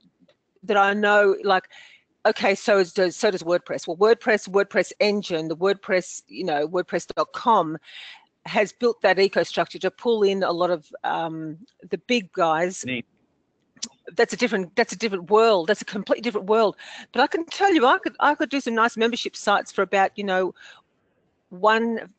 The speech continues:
Speaker 1: fraction of this, of the, of the money you'd have to pay to get the same functionality, um, with WordPress,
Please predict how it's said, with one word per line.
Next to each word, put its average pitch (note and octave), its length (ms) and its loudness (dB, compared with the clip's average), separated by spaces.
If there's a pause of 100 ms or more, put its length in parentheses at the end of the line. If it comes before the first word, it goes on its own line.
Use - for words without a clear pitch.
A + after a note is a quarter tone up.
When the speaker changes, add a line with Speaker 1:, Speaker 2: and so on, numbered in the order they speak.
(240)
Speaker 1:
fraction C#4+ 340 0
of E3+ 100 -4
this, F3 280 -10
of F#3 140 -2
the, F#3 200 -4
of F#3 140 2
the F#3 100 0
money G3+ 300 0
you'd E3 160 -4
have F3 140 -8
to E3+ 80 -12
pay E3+ 380 -2
to - 100 -14
get - 100 -4
the - 60 -16
same G3 440 -2 (400)
functionality, F#3 1000 -2 (460)
um, E3+ 560 0 (760)
with G3+ 140 -6
WordPress, F#3+ 800 -2